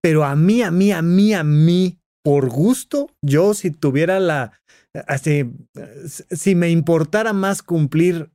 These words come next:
ese ritmo de horario que, que estar teniendo las sesiones con nuestro, nuestros suscriptores de Horizonte Uno y demás, yo quisiera dormirme a las diez y despertarme a las cinco o seis de la mañana. O sea, para mí eso sería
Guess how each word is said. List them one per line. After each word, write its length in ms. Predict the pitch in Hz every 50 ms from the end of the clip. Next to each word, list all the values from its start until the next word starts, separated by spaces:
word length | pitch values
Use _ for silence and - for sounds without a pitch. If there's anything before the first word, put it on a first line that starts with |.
| _ -
ese 320 | - 151 147 - - 175 156
ritmo 400 | 151 151 160 165 170 165 160 151
de 60 | 139
horario 560 | 127 123 123 131 135 139 139 143 143 127 113 _ _ _ _ _ _ _ _ -
que, 640 | - 147 135 131 131 127 123 120 120 120 120 120 -
que 100 | - 123
estar 480 | 117 - - - 147 147 143 - 123 120 _ _ _ -
teniendo 360 | 143 120 123 131 135 139 135
las 160 | 127 117 -
sesiones 420 | 117 104 - 131 127 127 123 117
con 220 | - 120 107 107 107
nuestro, 280 | 107 101 - - 104 - _ _
nuestros 680 | - 139 120 110 107 - 113 110 107 110 110 110 104
suscriptores 680 | - - 117 - - - 113 101 - 127 123 123 123 110
de 60 | 110
Horizonte 380 | 107 98 - - 120 107 104 110
Uno 240 | 120 143 160 160 143
y 20 |
demás, 340 | 120 113 123 160 208 - - _ _ _ _ _ _ _ _ _ _ _ _ _ _ _ _ _ _ _ _ -
yo 80 | 165 156
quisiera 300 | - - - 311 294 254
dormirme 360 | 208 170 165 180 190 214 208
a 40 | 185
las 340 | 151 123 107 104 92 - -
diez 680 | 120 127 139 165 226 302 320 - - - - - - _ _ _ _ _ -
y 60 | 135
despertarme 640 | 123 120 - - 127 110 - - 143 151 165 185 185
a 40 | 180
las 240 | 160 127 107 104 -
cinco 640 | - - - - - - - 156 156 160 160 160 156
o 20 |
seis 240 | 143 - 151 143 135
de 80 | 143 139
la 100 | 131 117
mañana. 340 | 110 101 92 90 - -
O 40 | -
sea, 160 | - - 131
para 160 | - - 135 139
mí 100 | 160 180
eso 200 | 196 196 - 214
sería 580 | 190 - 156 139 139 143 143 147 147 139 120